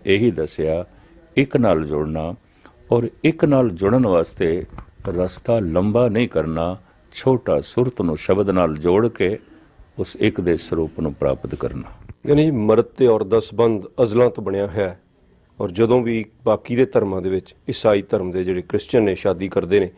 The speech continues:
Speaker 2: ਤਾਂ ਔਰਤ ਦੀ "I do" ਰਜ਼ਾਮੰਦੀ ਲਈ ਜਾਂਦੀ ਹੈ। ਇਸਲਾਮ ਦੇ ਵਿੱਚ ਵੀ ਔਰਤ ਦੀ ਸਭ ਕਬੂਲ ਹੈ, ਰਜ਼ਾਮੰਦੀ ਲਈ ਜਾਂਦੀ ਹੈ। ਸਾਡੇ ਧਰਮ ਦੇ ਵਿੱਚ ਅਸੀਂ ਦੇਖਦੇ ਹਾਂ ਕਿ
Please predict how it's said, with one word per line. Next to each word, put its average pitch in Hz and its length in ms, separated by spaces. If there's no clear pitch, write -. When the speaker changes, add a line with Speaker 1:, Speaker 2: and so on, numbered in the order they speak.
Speaker 2:
ਤਾਂ 117 80
ਔਰਤ 113 260
ਦੀ 107 240
"I 107 80
do" 107 140
ਰਜ਼ਾਮੰਦੀ 98 480
ਲਈ 95 180
ਜਾਂਦੀ 101 320
ਹੈ। 98 120
ਇਸਲਾਮ 147 400
ਦੇ 135 100
ਵਿੱਚ 113 220
ਵੀ 98 240
ਔਰਤ 110 200
ਦੀ 95 260
ਸਭ 120 220
ਕਬੂਲ 110 380
ਹੈ, 92 160
ਰਜ਼ਾਮੰਦੀ 113 440
ਲਈ 98 140
ਜਾਂਦੀ 101 240
ਹੈ। 110 40
ਸਾਡੇ 139 340
ਧਰਮ 156 260
ਦੇ 131 100
ਵਿੱਚ 123 400
ਅਸੀਂ 120 200
ਦੇਖਦੇ 113 380
ਹਾਂ 131 100
ਕਿ - 140